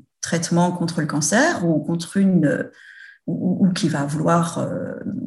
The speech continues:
subi-, euh, bénéficier d'une opération chirurgicale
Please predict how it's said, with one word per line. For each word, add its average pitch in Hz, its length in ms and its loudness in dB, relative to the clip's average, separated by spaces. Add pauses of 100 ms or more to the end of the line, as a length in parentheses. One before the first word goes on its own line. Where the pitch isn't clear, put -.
(380)
subi-, - 580 -4
euh, - 360 -2 (800)
bénéficier 170 380 2
d'une 165 200 4 (220)
opération 180 420 2
chirurgicale 170 880 2